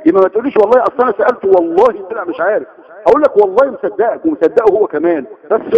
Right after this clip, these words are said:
والله ما هعذره". تقول لي: "ليه؟" اقول لك: "لان شاع بين الناس هذا الحكم، او ان قبلته معروفة". يعني عندنا اهل العلم، تقدر تروح تسأل،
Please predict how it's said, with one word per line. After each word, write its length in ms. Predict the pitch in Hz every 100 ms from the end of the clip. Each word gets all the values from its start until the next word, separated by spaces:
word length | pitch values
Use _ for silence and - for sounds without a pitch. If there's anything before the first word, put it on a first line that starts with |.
| 220
والله 320 | 220 269 240
ما 160 | 220
هعذره". 300 | 170 165 165 - - - - 170 _ _ _ _ _
تقول 220 | 247 294
لي: 100 | 254
"ليه؟" 340 | 311 302 143 - - - -
اقول 180 | 165 240
لك: 160 | 226 165
"لان 340 | 180 226 202
شاع 580 | - 208 269 269 190 190
بين 300 | 185 208 190
الناس 400 | 170 160 175 185 175 160
هذا 180 | 143
الحكم، 240 | 131 - - - 143 _ - _ _
او 140 | 156 180 269
ان 160 | 247
قبلته 680 | 202 202 170 254 262 247 240
معروفة". 440 | 180 160 151 247 - 180 160 156 -
يعني 160 | 147
عندنا 280 | 151 151 220 214
اهل 120 | 196
العلم، 240 | 170 180 - -
تقدر 220 | 240 254
تروح 140 | 208 254
تسأل، 360 | 269 262 262